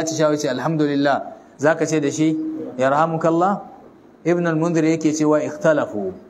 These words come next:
Malamai sun ƙari juna sani dangane da mai da sallama ko kuma a gaida wanda ya atishawa. Alhali liman yana me? Yana huduba.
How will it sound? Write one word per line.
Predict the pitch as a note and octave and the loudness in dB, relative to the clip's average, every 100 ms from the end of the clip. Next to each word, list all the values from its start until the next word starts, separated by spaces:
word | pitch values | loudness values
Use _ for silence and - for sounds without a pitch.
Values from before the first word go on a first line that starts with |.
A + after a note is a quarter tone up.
| - - - | -20 -14 -2
Malamai | C3 C3+ D#3 | 0 2 0
sun | D#3 E3+ | -2 -2
ƙari | D3+ D3+ D3 | 0 0 2
juna | D3+ D3+ D3 | 2 2 0
sani | D#3 D3 | -2 0
dangane | B2+ B2 B2+ D3+ | -2 -2 0 2
da | C#3+ B2+ - - - - - | 2 0 -4 -16 -20 -18 -2
mai | C#3 D#3 | 0 2
da | C#3 | 2
sallama | D#3 D#3+ D#3+ D3 - | 2 4 2 2 0
ko | D#3+ | 0
kuma | D#3+ D#3+ E3+ F#3+ - - - - - - - - - - - - - | 2 2 2 -2 -10 -20 -20 -20 -20 -20 -20 -20 -20 -20 -20 -20 -2
a | C#3 C#3 C3 B2 A#2 B2+ | 2 4 4 2 -2 -2
gaida | C#3 D#3+ D3 C3+ C3 | 2 4 4 4 2
wanda | D3 C3+ | 0 0
ya | B2+ C3 | 0 0
atishawa. | B2+ - A2+ G#2 - - - | -4 -2 0 0 -4 -14 -4
Alhali | B2 B2+ C#3 D#3 D#3 | 0 2 2 4 2
liman | C#3+ D3+ | 2 0
yana | C#3+ D3 A#2+ | 0 0 -2
me? | G2+ - - - - - - C#3+ C#3+ - - - | -6 -14 -20 -20 -20 -20 -14 -8 -6 -8 -12 -2
Yana | C3+ C3+ A#2 | 0 2 0
huduba. | B2 A#2+ G#2+ | 0 0 0